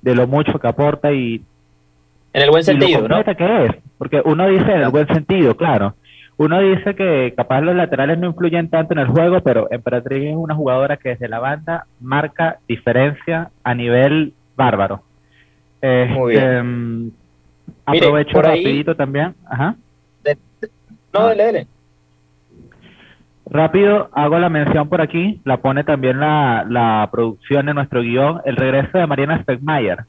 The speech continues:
Speaker 1: que tenía años sin ser convocada a, a la Vinotinto también en cualquiera de los módulos, llevaba tiempo, eh,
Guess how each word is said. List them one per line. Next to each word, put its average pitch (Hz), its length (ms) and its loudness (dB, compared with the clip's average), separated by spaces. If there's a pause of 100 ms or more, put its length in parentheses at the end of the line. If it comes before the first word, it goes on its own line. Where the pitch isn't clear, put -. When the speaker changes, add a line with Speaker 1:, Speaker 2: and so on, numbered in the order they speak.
(120)
Speaker 1:
que 127 80 -6
tenía 135 380 -4
años 170 300 -2
sin 139 200 -6
ser 135 160 -2
convocada 156 720 -2 (220)
a, 117 720 0
a 127 100 -4
la 123 120 0
Vinotinto 127 440 -2
también 127 280 -2
en 135 60 -6
cualquiera 131 360 0
de 147 80 4
los 113 120 0
módulos, 139 460 2 (180)
llevaba 117 360 0
tiempo, 135 800 -2 (640)
eh, 107 640 0